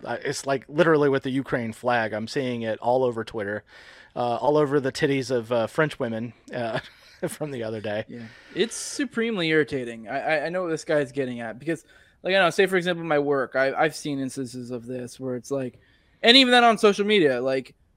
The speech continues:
Speaker 2: I am kind of a, you know, literally I have a Liberty podcast or whatever you wanna call it. Like, I, like, I even s-, I said earlier, I'm not, like, super into current events, but even then, I'm probably,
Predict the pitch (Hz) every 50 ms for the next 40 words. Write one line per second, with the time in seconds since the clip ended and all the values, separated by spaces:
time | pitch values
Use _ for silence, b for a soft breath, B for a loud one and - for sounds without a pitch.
0 | _ _ _ _ - 165 185 208 240 269 294 302 302 302 202 190 - - - 214
1 | 220 220 214 185 - 175 190 196 202 214 214 220 208 190 185 160 156 160 185 226
2 | 214 147 143 151 156 156 165 170 190 208 196 165 165 165 170 170 180 175 180 175
3 | 165 160 151 147 147 156 165 165 180 180 180 156 175 175 175 175 175 180 175 170
4 | 156 165 156 165 170 170 170 170 160 - - 160 156 160 170 170 170 - - _
5 | _ _ _ _ - 170 175 170 156 131 135 165 165 185 190 190 185 208 247 247
6 | 220 180 - 175 - 208 - 311 294 254 214 190 175 165 156 156 156 160 156 135
7 | 156 160 - - - 175 156 - 165 156 147 - - 165 156 156 147 135 151 147
8 | 139 - - 190 262 294 339 330 330 311 254 262 269 247 - - 254 254 302 294
9 | 294 285 269 247 226 220